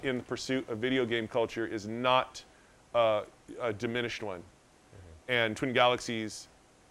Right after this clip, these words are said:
Speaker 1: can represent that in a larger scale. I, I don't know if that makes sense, but, but that's what I'm doing,
Speaker 2: I don't wanna
Speaker 1: basically.
Speaker 2: lose the board. I want you to know the coolest thing about being here.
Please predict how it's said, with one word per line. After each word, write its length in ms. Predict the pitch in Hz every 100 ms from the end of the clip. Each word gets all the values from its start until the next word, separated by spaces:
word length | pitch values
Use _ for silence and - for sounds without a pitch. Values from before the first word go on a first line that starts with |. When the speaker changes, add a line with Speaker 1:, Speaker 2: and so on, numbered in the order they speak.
| - -
Speaker 1:
can 140 | - 113
represent 560 | 117 117 113 120 113
that 200 | 113 113
in 100 | 110
a 60 | 107
larger 360 | 104 113 107
scale. 500 | 107 - 107 104 101 - _ _ - - _ _ _ _ -
I, 40 |
I 40 | 170
don't 280 | 185 208
know 40 | 180
if 60 | 147
that 120 | 127
makes 200 | 127 -
sense, 220 | 131 107
but, 120 | 143 -
but 120 | 151
that's 240 | 185 180
what 140 | 151 147
I'm 160 | 120
doing, 300 | 117 117 87 -
Speaker 2:
I 100 | -
don't 100 | 135
wanna 160 | 143 131
Speaker 1:
basically. 160 | 123
Speaker 2:
lose 140 | 123 104
the 60 |
board. 340 | 101 110 101 87 104
I 60 |
want 280 | 117 127 123
you 60 | 120
to 80 | 113
know 180 | 113 104
the 100 | 95
coolest 600 | - - 139 143 139 -
thing 180 | 120 107
about 260 | 98 92
being 220 | 101 107
here. 240 | 107 113